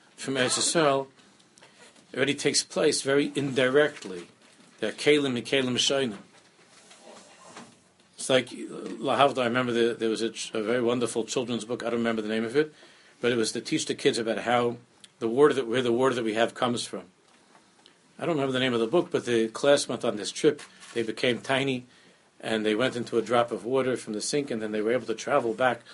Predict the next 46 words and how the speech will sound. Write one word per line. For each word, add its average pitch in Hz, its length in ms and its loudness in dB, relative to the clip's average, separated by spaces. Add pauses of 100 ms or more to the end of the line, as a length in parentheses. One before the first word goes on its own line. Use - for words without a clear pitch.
(300)
all 147 180 4
the 131 100 -2
way 127 280 0 (1160)
to 113 120 0
see, 139 380 2
you 120 180 -12
know, 113 320 0 (880)
uh, 117 260 -4 (260)
how 131 520 2
the 120 120 -4
water 131 300 2
ended 117 240 -2
up 117 140 0
coming 120 260 -2
in 113 220 -2 (320)
to 120 80 -8
the 120 100 -2
sink, 226 240 0
which - 220 -2
if 120 180 -6
you're 123 120 0
living 139 280 4
in 120 80 -2
a 120 60 -2
big 120 200 -4
city 214 240 -2
someplace, 113 500 -4 (760)
it, 87 140 -8
it, 131 380 -6 (100)
it 117 60 -6
made 123 120 -2
a 120 60 0
lot 123 160 4
of 110 60 -2
stops 113 340 -2
along 113 220 -2
the 127 80 -2
way. 147 200 2 (300)
So, 127 480 2 (1120)
so - 160 -2
there 170 100 6
are 165 60 6
stops - 420 2
along 143 360 2
the 151 100 -2
way, 101 300 -2